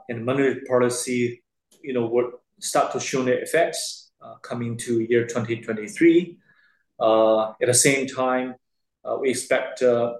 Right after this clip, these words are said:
you know, the property sector will start to, uh, uh, bottom out, um, in twenty twenty-three as well. Yeah. Uh, so all these will contribute, you know, to, uh,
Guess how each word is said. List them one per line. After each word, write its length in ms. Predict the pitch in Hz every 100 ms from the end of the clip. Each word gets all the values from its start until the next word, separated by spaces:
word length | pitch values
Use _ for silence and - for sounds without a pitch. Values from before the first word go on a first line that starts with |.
| _ -
you 100 | 131
know, 180 | 117 117
the 80 |
property 380 | - - - 139
sector 680 | - 131 120 - 127 123 123 - _ _
will 80 | -
start 340 | - 135 - -
to, 280 | 127 120 113
uh, 120 | 117 - _ _ -
uh, 140 | 110 -
bottom 280 | 131 147 143
out, 280 | 160 233 - - _ _ _ _ -
um, 460 | 110 107 107 113 _ _
in 240 | 117 113 107
twenty 340 | - 123 120
twenty-three 1300 | - 120 110 117 110 113 _ _ _ _ - - 135
as 180 | 240 -
well. 460 | 113 214 - - _ _ 117
Yeah. 200 | 101 95 - _ _ _ _ _ _ 113
Uh, 440 | 113 110 113 -
so 180 | - 175
all 220 | 151 147
these 300 | 143 139 113
will 140 | - -
contribute, 600 | 123 120 120 160 170 - - _ _ _ _ -
you 80 | 120
know, 160 | 110 -
to, 600 | - 117 113 113 113 - _ _ _ _ _ _ _ _ _ - - -
uh, 380 | 117 113 110